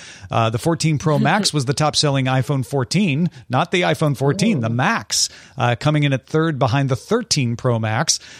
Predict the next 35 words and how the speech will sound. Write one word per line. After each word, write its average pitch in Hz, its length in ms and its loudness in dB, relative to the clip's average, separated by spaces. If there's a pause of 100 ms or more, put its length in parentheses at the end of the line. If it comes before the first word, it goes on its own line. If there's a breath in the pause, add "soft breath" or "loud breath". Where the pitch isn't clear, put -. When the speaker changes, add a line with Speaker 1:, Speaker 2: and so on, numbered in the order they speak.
(120)
Speaker 1:
The 127 120 0
iPhone 131 400 2
Speaker 2:
Mm-hmm. 170 100 -4
Speaker 1:
S 156 260 0
E 196 260 2
took - 300 -4
ninth 151 680 0
thanks 139 260 0
to 120 100 -4
strong 139 340 2
sales 127 400 2
in 127 100 0
Japan. 147 640 0 (300 loud breath)
If 139 140 0
you're 147 100 2
wondering 143 240 2
about 131 220 0
Samsung, 156 640 2
their 156 120 2
two 147 180 -2
slots 135 380 0
were 139 60 0
the 120 100 -2
Galaxy 156 540 0
A 147 160 0
thirteen 143 840 0
at 127 160 -4
fourth 139 500 0
and 135 140 0
the 131 100 0
A 160 200 2
O 151 120 2
three 160 380 -2
at 135 160 -4
tenth. 175 380 -2